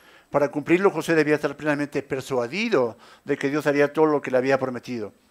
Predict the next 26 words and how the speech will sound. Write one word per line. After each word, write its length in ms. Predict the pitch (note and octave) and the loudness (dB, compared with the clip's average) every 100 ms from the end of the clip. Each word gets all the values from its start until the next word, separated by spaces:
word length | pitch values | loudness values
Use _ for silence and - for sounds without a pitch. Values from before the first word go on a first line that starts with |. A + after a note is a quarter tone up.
| _ _ _ - | _ _ _ -10
La 160 | B2 | -8
confianza 520 | - C#3 - G3+ G3+ | -8 -8 -4 -2 0
basada 380 | G#3+ F#3+ E3+ D#3 | 2 4 6 6
en 60 | D3+ | 4
las 80 | B2 | 0
promesas 420 | B2+ C3+ C3 C3 | -4 -4 -2 -4
de 60 | |
Dios 340 | A2 A#2+ B2+ - _ _ _ - | -4 -6 -6 -10 _ _ _ -4
es 140 | C#3 | -2
la 100 | C3+ | -2
esencia 480 | B2 C#3+ C3+ - C#3+ | -4 -6 -8 -6 -6
de 80 | A#2+ | -6
la 160 | G#2 | -8
fe 320 | - B2 A2 _ _ _ _ _ A#2+ | -6 -6 -6 _ _ _ _ _ -8
bíblica. 520 | D3+ C#3 A2+ - - _ _ _ _ _ _ - | -6 -6 -10 -14 -18 _ _ _ _ _ _ -10
La 100 | A#2+ | -8
confianza 640 | - A2+ - F3+ G#3 A#3+ | -8 -10 -2 -2 2 0
basada 440 | A3+ - C#3+ C3+ | 0 2 2 2
en 60 | C3 | -2
las 120 | A#2 | -6
promesas 440 | - A2+ B2+ D#3 | -10 -10 -4 -4
de 100 | C3 | -4
Dios 380 | G#2+ G#2 G2+ - _ _ _ _ _ - | -8 -10 -10 -16 _ _ _ _ _ -8
es 160 | C3 | -8
la 100 | C#3+ | -6
esencia 600 | A#2+ - B2 A#2 - C3 | -8 -8 -10 -10 -12 -14